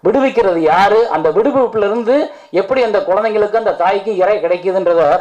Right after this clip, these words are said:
பாடல் மூலமா கொண்டு வர்றதுதான் அதோட பின்புலம். இப்ப இதுக்கு வந்து கிட்டத்தட்ட நம்ம ஊர்ல தான் செலவு தெரியுமே, ஒரு அஞ்சு நாள். ஏன்னா இது புதுசா இருக்கு, பாடுறவனு,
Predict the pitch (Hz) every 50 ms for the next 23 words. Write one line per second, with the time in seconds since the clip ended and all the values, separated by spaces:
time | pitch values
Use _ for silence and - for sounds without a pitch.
0 | - - - - 175 196 220 233 233 226 214 196 185 190 196 196 196 202 196 190
1 | 180 175 175 185 185 170 151 156 147 165 202 247 285 - - - - - - -
2 | 165 180 185 180 170 147 143 - - - - _ _ _ _ - 160 151 123 110
3 | 101 - - _ _ _ _ _ _ _ _ _ _ - _ _ _ _ _ -
4 | 202 202 233 240 226 214 196 202 196 185 190 196 202 - - 196 180 185 165 180
5 | 180 180 - 214 196 175 156 147 147 156 180 208 202 202 202 196 196 208 185 -
6 | 208 214 226 233 220 208 160 175 165 175 165 151 131 117 107 104 - 160 196 180
7 | 170 185 208 208 220 220 220 214 220 196 - - - 185 214 226 214 202 - -
8 | 311 320 285 277 294 254 220 196 165 165 160 - 180 190 214 208 208 214 202 196
9 | 196 190 147